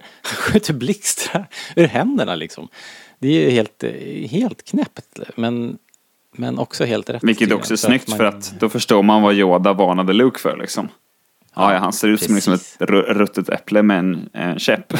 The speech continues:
Speaker 2: <laughs> men passar dig ändå.
Speaker 1: <laughs> Nej, precis. Det är så roligt med,
Speaker 2: Ja.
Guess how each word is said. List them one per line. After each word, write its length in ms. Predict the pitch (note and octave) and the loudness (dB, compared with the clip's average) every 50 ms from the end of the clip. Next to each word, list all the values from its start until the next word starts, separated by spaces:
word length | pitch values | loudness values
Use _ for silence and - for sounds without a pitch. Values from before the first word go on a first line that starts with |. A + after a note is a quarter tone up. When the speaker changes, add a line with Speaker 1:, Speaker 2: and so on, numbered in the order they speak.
| - - | 0 0
Speaker 2:
<laughs> 100 | - - | 2 4
men 420 | A2 G#2+ G#2 F#2+ G2 F#2 - A2 | 4 4 4 4 2 -2 -4 -2
passar 280 | - - G2 - - F#2+ | 0 0 0 2 0 0
dig 160 | F#2+ - - - | 0 0 2 2
ändå. 220 | D3+ A2 G#2+ A#2 B2 - B3 - - | 2 2 2 2 0 0 -2 -4 -6
Speaker 1:
<laughs> 180 | - - - | -12 -6 0
Nej, 180 | - D#3 D#3+ D3+ | 2 2 2 2
precis. 360 | D3+ E3 D#3+ B2 - D3+ C#3+ - - - - - - - - _ _ _ _ _ _ _ _ _ | 0 -2 -2 -4 -6 -8 -10 -12 -16 -20 -20 -20 -20 -20 -20 _ _ _ _ _ _ _ _ _
Det 40 | - | -8
är 20 | |
så 140 | - B2+ B2 | -2 2 2
roligt 280 | C3 B2 B2 C3 - | 4 4 4 2 2
med, 260 | - B2+ A2+ G#2+ G#2+ G2+ | 0 0 0 0 0 0
Speaker 2:
Ja. 440 | G2+ G2 F2 F2 - - - - | 0 -2 -2 -4 -6 -10 -12 -12